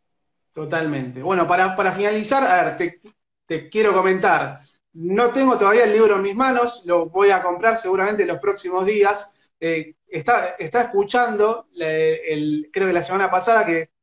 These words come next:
a, hablando con Leo Peluso, decía, "Los libros no se manguean", y estoy totalmente de acuerdo,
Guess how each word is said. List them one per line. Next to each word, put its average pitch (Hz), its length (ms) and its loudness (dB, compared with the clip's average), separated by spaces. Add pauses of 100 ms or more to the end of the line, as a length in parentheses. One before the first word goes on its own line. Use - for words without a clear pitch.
(140)
a, 160 300 -4
hablando 202 320 4
con 190 160 2
Leo 220 180 2
Peluso, 208 640 0 (220)
decía, 160 280 0
"Los 175 160 0
libros 233 300 0
no 220 120 0
se 208 120 -4
manguean", 208 460 2
y 170 60 -6
estoy 202 160 -12
totalmente 196 640 -2
de 170 60 4
acuerdo, 196 640 2